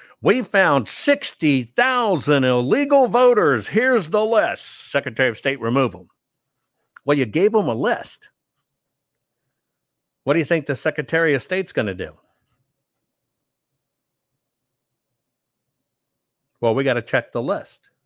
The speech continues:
The biggest example I use in this when I train is a v-, fantastic suit in, in California years ago that showed there were over,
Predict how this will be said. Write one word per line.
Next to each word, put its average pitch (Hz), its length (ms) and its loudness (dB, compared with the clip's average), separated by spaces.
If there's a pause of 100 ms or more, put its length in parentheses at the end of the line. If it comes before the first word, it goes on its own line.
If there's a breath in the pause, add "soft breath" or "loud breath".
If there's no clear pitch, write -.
(380)
The 156 120 2
biggest 247 360 2
example 180 520 0
I 139 120 4
use 147 320 2
in 120 100 -2
this 117 220 -2
when 123 140 0
I 107 100 0
train 110 560 -6 (1200 loud breath)
is 147 440 2 (380)
a 131 120 2
v-, 113 180 -10 (100)
fantastic 202 720 -2
suit 175 460 0
in, 147 300 -2
in 143 200 -2
California 143 680 -4 (1700)
years 143 240 0
ago 143 400 0 (380)
that 127 160 -4
showed 160 260 2
there 143 140 2
were 143 80 0
over, 139 440 0